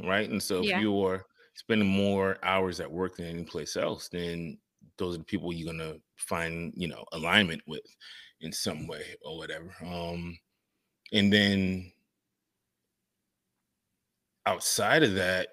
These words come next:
Speaker 1: I think our lives are just so, you know, centered around work. Like, we
Speaker 2: Mm-hmm.
Speaker 1: work nine, ten hours a day. We
Speaker 2: Mm-hmm.
Speaker 1: run to the grocery store,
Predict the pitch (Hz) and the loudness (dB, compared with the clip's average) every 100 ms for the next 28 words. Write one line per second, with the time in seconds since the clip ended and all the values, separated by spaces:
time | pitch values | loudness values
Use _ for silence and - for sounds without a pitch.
0 | - - 107 - 98 95 87 95 107 101 | -14 -6 -4 -2 -2 0 0 0 0 0
1 | 87 90 - - 92 92 90 87 87 - | -4 -4 -2 0 2 2 0 -2 -6 -12
2 | _ _ _ _ _ _ _ _ _ _ | _ _ _ _ _ _ _ _ _ _
3 | 90 82 78 73 - _ _ _ _ _ | -10 -10 -10 -14 -18 _ _ _ _ _
4 | _ _ _ _ _ _ - - 123 104 | _ _ _ _ _ _ 0 6 6 6
5 | 101 90 80 82 120 - - 92 87 98 | 4 2 0 6 6 6 -2 0 2 2
6 | 95 127 120 170 - 104 101 98 92 92 | 6 4 4 -2 -8 0 4 4 4 0
7 | - - 95 90 90 90 87 80 95 113 | -4 -2 0 0 -2 -2 -6 -4 2 4
8 | 85 92 - - - 170 82 82 98 85 | 2 -4 -10 -20 -10 -4 -2 2 2 2
9 | 85 90 95 90 - 85 80 76 78 | -2 -2 -4 -4 -4 -4 -4 -4 -8